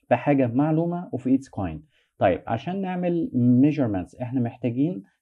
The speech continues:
تلات حاجات. أول حاجة اللي هي ال physical quantities، ده الكم-، ال physical quantities ده الحاجة اللي احنا عايزين نقيسها، يبقى ال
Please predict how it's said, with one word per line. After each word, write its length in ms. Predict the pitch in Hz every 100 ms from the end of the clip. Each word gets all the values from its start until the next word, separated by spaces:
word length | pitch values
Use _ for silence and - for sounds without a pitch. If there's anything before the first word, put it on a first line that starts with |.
| -
تلات 260 | 131 131 131
حاجات. 400 | 117 95 85 -
أول 200 | 165 165
حاجة 440 | - 143 147 151 -
اللي 160 | 107
هي 100 | 120
ال 100 | 131 127
physical 520 | 135 120 110 95 87 -
quantities، 720 | - 127 139 - 170 185 _ _ _ -
ده 320 | 120 160 175
الكم-، 340 | 139 135 123
ال 300 | 113 107 104 -
physical 240 | 151 156
quantities 600 | 156 156 160 160 160 135
ده 120 | 120 131
الحاجة 340 | 131 139 131
اللي 140 | 117
احنا 180 | 127 139
عايزين 520 | 110 101 98 123 127
نقيسها، 420 | 117 104 - 90 - _ _ 110
يبقى 200 | 104
ال 80 | 98